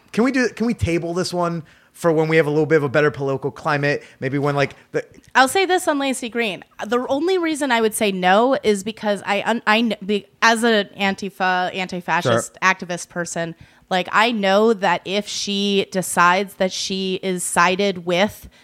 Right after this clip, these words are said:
Speaker 2: like, red pillars and M R As and four chan, <laughs>
Speaker 1: Mm-hmm.
Speaker 2: honestly,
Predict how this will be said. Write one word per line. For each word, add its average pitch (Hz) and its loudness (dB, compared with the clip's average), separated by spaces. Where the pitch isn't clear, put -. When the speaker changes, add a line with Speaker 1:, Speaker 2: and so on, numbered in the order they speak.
Speaker 2:
like, 175 0
red 185 2
pillars 208 0
and 180 -2
M 180 0
R 185 2
As 202 0
and 180 -2
four 185 0
chan, 277 4
<laughs> - -8
Speaker 1:
Mm-hmm. 135 -2
Speaker 2:
honestly, 247 0